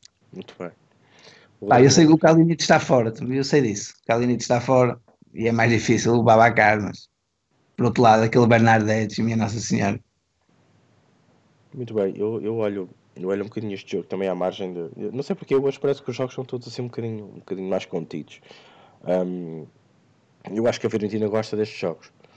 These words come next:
Speaker 1: Ah, jogos co-, co-, com os grandes de Itália, com a Juventus, com, com, com equipas como, como a Roma, Nápoles. Ahm,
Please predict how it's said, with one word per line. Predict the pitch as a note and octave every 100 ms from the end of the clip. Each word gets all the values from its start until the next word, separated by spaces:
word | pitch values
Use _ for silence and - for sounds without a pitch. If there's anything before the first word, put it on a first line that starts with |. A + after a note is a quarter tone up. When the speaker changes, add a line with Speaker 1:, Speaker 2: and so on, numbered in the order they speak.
| _ _ _ _
Speaker 1:
Ah, | - D#2+ D2+
jogos | D2 F4+ -
co-, | - F2 -
co-, | E2
com | E2 F2
os | F2
grandes | E2 D#2+ E2+
de | E2
Itália, | D2 D2 E2 D#2+ C2+ C2+ C2 -
com | D#2
a |
Juventus, | D#2 E2 D2+ F#2 F2 -
com, | - C#2+ D#2 D2 D2
com, | - - D2 D#2 D#2 D#2+ _ _ _ _ _ _ _
com | D2 D#2
equipas | D#2 - D#2+ D#2+ D2+ -
como, | - D#2 D#2
como | D2 D2+ D#2+
a |
Roma, | - E2+ F2 D2
Nápoles. | D#2 D#2+ - - -
Ahm, | - E2+ E2+ E2 E2 D2